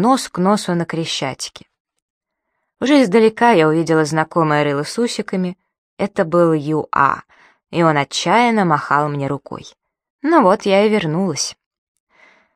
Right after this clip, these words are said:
Сейчас он и сообщит мне, что мир потерял невинность или еще подобную мерзость.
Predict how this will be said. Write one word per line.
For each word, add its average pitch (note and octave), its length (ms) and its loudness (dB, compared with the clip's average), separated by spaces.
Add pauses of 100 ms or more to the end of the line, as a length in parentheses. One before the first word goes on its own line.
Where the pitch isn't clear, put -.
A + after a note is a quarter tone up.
(180)
Сейчас D#4+ 420 0
он C4 140 4
и - 20 2
сообщит A3 600 0
мне, D3+ 160 -2
что D#3 220 -2
мир F#3+ 240 0
потерял D#3 440 0
невинность A3 680 -2 (320)
или A3+ 220 0
еще G#3 320 0
подобную D3+ 560 -2
мерзость. C#3 580 -8